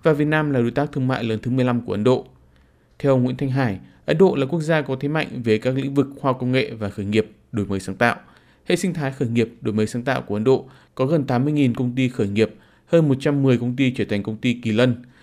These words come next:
với số vốn trên một tỷ đô la Mỹ, bốn công ty trở thành công ty siêu kỳ lân, với số vốn trên mười tỷ đô la. Trong số các trung tâm khởi nghiệp của Ấn Độ, thì bang Kerala cũng là nơi có nhiều chính sách thuận lợi cho phát triển hệ sinh thái khởi nghiệp,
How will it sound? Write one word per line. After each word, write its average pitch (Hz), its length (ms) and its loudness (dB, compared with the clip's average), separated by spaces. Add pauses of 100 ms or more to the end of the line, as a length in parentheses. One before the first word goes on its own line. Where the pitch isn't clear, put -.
(180)
với 131 140 4
số 135 160 -4
vốn 120 320 0
trên 135 180 -2
một 110 140 -2
tỷ 101 140 0
đô 98 120 -2
la 107 100 0
Mỹ, 135 280 0 (440)
bốn 143 140 4
công 165 160 -2
ty 160 200 2
trở 135 120 -4
thành 113 120 0
công 120 200 -4
ty 123 160 0
siêu 120 240 -2
kỳ 113 100 -2
lân, 120 240 2 (300)
với 120 140 2
số 120 180 -6
vốn 117 240 0
trên 123 240 0
mười 113 120 2
tỷ 104 140 -4
đô 98 120 -2
la. 113 240 2 (720)
Trong 180 160 2
số 143 200 0
các 147 200 0
trung 147 180 -2
tâm 139 180 2
khởi 123 140 -4
nghiệp 107 260 2
của 101 80 -4
Ấn 107 80 -2
Độ, 131 220 2 (300)
thì 151 120 -4
bang 151 200 0
Kerala 151 540 0 (280)
cũng 175 120 -2
là 156 100 4
nơi 139 260 2
có 139 140 -2
nhiều 139 300 0
chính 117 140 -2
sách 160 240 -8
thuận 139 160 -2
lợi 131 200 4 (300)
cho 160 180 4
phát 202 220 -2
triển 120 240 0
hệ 110 120 -4
sinh 131 200 -6
thái 113 220 -2
khởi 113 180 -6
nghiệp, 107 200 0